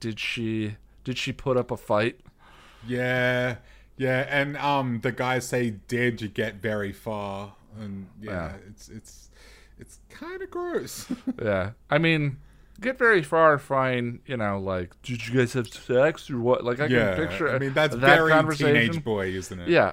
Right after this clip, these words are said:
Speaker 1: but, but, like,
Speaker 2: Yeah.
Speaker 1: "Did she put up a fight?" is something different. And I, I realized, like, I don't know. Like, we don't need to get into it. Uh,
Speaker 2: Yeah.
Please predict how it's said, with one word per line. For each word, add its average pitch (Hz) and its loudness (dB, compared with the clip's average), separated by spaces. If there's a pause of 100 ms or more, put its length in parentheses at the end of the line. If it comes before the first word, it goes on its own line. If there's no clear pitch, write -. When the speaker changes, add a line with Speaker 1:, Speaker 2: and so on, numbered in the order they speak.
(120)
Speaker 1:
but, 143 -4
but, 135 2
like, 123 2
Speaker 2:
Yeah. 92 -16
Speaker 1:
"Did 139 -4
she - -6 (180)
put - -2
up 175 0
a 123 -2
fight?" - 0
is 104 -10
something 101 -8
different. 85 -8 (500)
And 151 2
I, 151 6
I 156 2
realized, 151 4
like, 113 0 (420)
I 110 -2
don't 80 -4
know. 71 -8 (100)
Like, 135 -6
we 139 -4
don't 131 -2
need 98 -6
to 90 -6
get 85 -6
into 76 -8
it. 76 -10 (120)
Uh, 107 0 (100)
Speaker 2:
Yeah. 202 -8